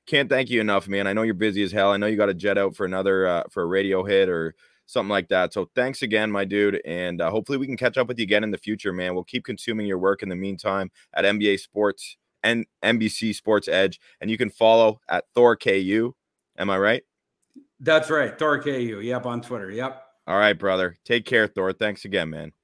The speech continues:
Speaker 2: Appreciate you having me on, Colin. Thank
Speaker 1: All
Speaker 2: you.
Speaker 1: right, brother. Be well. And what a segue to welcome in my, uh, more standard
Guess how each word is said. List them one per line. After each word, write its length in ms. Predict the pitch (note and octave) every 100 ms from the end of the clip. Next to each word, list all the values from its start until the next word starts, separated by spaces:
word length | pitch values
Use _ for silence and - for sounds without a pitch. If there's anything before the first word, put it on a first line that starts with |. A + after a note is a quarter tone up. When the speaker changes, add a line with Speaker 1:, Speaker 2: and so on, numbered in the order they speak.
| _
Speaker 2:
Appreciate 420 | - F3+ F3+ D#3+
you 100 | C#3+
having 220 | C#3+ C3 C3
me 120 | B2+
on, 160 | A#2+ A2+
Colin. 320 | A#2 G#2+ F#2+
Thank 160 | B2
Speaker 1:
All 60 | F2+
Speaker 2:
you. 60 | F#2
Speaker 1:
right, 180 | F2+
brother. 360 | E2 D#2+ E2 D#2+ _ _ _ _ _ _ _ _ -
Be 120 | F#2
well. 280 | G2 D#2 - _ _ _ _ _ _ _ _ _ _ _ _ _ _ _ _ _ - _ -
And 640 | B2 D#3+ C#3+ B2 G2+ F#2 G2
what 160 | F3
a 40 | F#3+
segue 800 | - D#3+ D3+ C3+ C#3 C3+ C3 B2+
to 240 | A#2+ A2+
welcome 480 | G#2+ D#3+ E3+ E3+ B2
in 240 | A2+ G#2+ G#2
my, 520 | F#2+ F#2 F2+ F2 F2+
uh, 220 | E2+ E2+
more 220 | G2 G#2
standard 800 | - - C3 D#3 F3+ D#3+ A2+ F#2